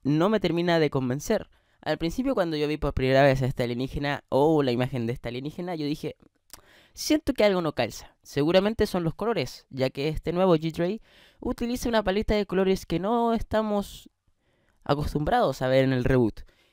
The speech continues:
Ya que, bueno, ustedes saben que todos los alienígenas en la intro, que es lo que subió obviamente, y que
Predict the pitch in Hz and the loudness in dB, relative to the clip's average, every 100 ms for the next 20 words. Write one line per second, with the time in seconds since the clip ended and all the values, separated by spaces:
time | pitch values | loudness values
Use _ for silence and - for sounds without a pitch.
0 | - 123 135 139 143 127 196 131 131 127 | -14 -4 -2 0 -2 -2 -2 -2 -4 -4
1 | 123 135 - 135 143 143 156 143 160 165 | -8 -8 -10 -8 -6 -6 -6 -6 -4 -4
2 | 175 160 160 156 123 117 113 139 151 156 | -4 -4 -4 -4 -6 -2 0 0 0 -2
3 | - 160 165 185 - 110 104 107 104 - | -2 0 0 -2 -8 -12 -10 -10 -8 -4
4 | 123 127 135 147 185 208 _ - - 147 | 0 2 2 0 -4 -6 _ -16 -6 -2
5 | 147 | -2